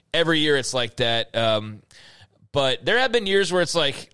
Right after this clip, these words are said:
maybe not as noticeable, but I do think that when they showed up, uh, two years ago for the Big twelve run, it's like, "Oh, wow, they do look a little more grown up." I haven't obviously been out there.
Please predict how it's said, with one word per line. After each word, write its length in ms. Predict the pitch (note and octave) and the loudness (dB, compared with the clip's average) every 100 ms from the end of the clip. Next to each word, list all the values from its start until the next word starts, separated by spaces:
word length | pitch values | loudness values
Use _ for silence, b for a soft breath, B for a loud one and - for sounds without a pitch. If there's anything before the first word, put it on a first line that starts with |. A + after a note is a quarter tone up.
| - | -6
maybe 280 | C#3 F#3 | -2 -2
not 200 | F#3 F3+ | 0 0
as 100 | D#3+ | 0
noticeable, 580 | C3+ D3 D#3+ - E3 F3 | 0 2 2 0 0 0
but 200 | C#3 C3+ - | 0 -2 -2
I 140 | C#3 | -4
do 220 | C#3+ G3 | -4 -4
think 260 | - F#3+ F3 | -2 -2 -2
that 200 | D3+ B2 | -2 -2
when 160 | C3+ C3 | -2 -2
they 100 | C#3+ | -2
showed 300 | - E3+ E3 | 2 4 4
up, 200 | D3+ C3 | 2 0
uh, 260 | B2+ A#2 | 2 2
two 180 | G#2+ E3+ | 0 -2
years 300 | E3 D#3 C#3 | 0 0 0
ago 240 | C3+ B2 A2 | 0 0 0
for 80 | A#2+ | -2
the 80 | |
Big 200 | A2 C#3+ | -2 -4
twelve 280 | - C#3+ C#3+ | 0 0 2
run, 160 | B2+ B2 | 2 0
it's 100 | A2+ | 0
like, 140 | A2 | -4
"Oh, 80 | A#2+ | -2
wow, 240 | D#3 C#3+ | 0 0
they 80 | C3+ | 0
do 160 | D3 F3 | -2 0
look 140 | D3 | 0
a 40 | C3 | 0
little 140 | C#3 | 0
more 180 | C3+ A#2 | 0 -4
grown 340 | G#2 C3+ C3 | 0 0 2
up." 200 | B2+ A#2+ - | 2 0 0
I 160 | D3 | -2
haven't 240 | E3 D#3 B2+ | 0 -2 -4
obviously 440 | B2 D3 C#3+ - B2 | 0 0 0 -2 -2
been 160 | B2+ | -2
out 220 | C3+ D3 D#3 | -2 -2 0
there. 340 | C#3+ C#3+ C3 | 2 2 0